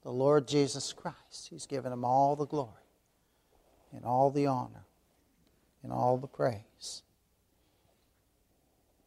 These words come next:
And he, who he speaks of, who gives him strength, is our Redeemer, our Mediator,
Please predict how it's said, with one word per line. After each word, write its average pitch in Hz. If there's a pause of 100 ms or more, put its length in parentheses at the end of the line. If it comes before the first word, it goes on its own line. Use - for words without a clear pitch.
(1000)
And 107
he, 139 (720)
who 156
he 151
speaks -
of, 131 (1080)
who 156
gives 170
him 170
strength, 156 (1500)
is 131
our 127
Redeemer, 151 (1040)
our 123
Mediator, 143